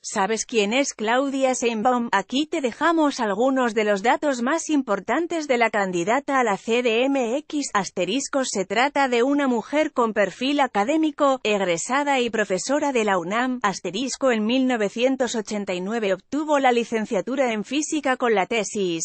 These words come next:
estudio termodinámico de una estufa doméstica de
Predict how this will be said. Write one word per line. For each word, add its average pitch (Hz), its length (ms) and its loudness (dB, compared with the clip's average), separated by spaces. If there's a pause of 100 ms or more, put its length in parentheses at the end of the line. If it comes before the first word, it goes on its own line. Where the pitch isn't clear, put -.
estudio 294 640 -2
termodinámico 269 920 0
de 226 140 2
una 285 340 2
estufa 294 560 -4
doméstica 247 640 0
de 185 340 -2